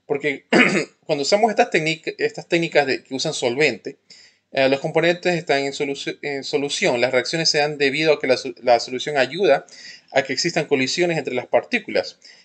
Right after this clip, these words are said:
Entonces, cuando las partículas interactúan unas con otras, eh, facilita la reacción química.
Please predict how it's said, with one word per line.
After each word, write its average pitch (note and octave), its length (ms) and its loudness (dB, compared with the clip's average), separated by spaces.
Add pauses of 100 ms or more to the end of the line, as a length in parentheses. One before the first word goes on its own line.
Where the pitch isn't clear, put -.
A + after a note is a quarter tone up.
(140)
Entonces, D3+ 200 0
cuando D3+ 180 4
las D3 100 2
partículas F#3 480 4
interactúan F3 640 4
unas D#3 180 0
con F3 200 -2
otras, D3 400 0
eh, C#3+ 280 6 (140)
facilita E3 540 0
la D3 140 8
reacción B2 320 0
química. G2+ 420 -12